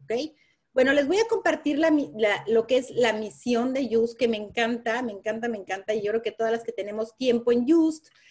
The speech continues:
es algo que ya no sabemos de memoria, ¿sí? Pero es, es, se conecta mucho con, con el interés de llevar bienestar, ¿sí? Dice,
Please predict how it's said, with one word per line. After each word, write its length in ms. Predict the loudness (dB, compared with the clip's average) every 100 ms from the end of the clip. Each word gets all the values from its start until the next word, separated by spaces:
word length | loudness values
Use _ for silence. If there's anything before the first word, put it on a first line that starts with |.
| _
es 440 | 2 6 6 4 0
algo 280 | 2 2 2
que 100 | 0
ya 160 | -2
no 100 | -8
sabemos 380 | -8 -14 -18 -4
de 100 | -2
memoria, 640 | 2 4 4 4 2 -2 -6
¿sí? 360 | 0 2 2 -2
Pero 180 | 2 2
es, 200 | 2 -2 _ _
es, 180 | -2 -2
se 160 | 0 -2
conecta 420 | 0 -2 -2 2
mucho 520 | 4 4 2 -2 -6 -4
con, 340 | -2 -2 -4 _
con 180 | -4 -2
el 120 | -4
interés 340 | -2 -2 -2
de 100 | -2
llevar 260 | -4 -4 -6
bienestar, 480 | -8 -10 -8 -10 -10
¿sí? 200 | -8 -6
Dice, 300 | -4 -6 -6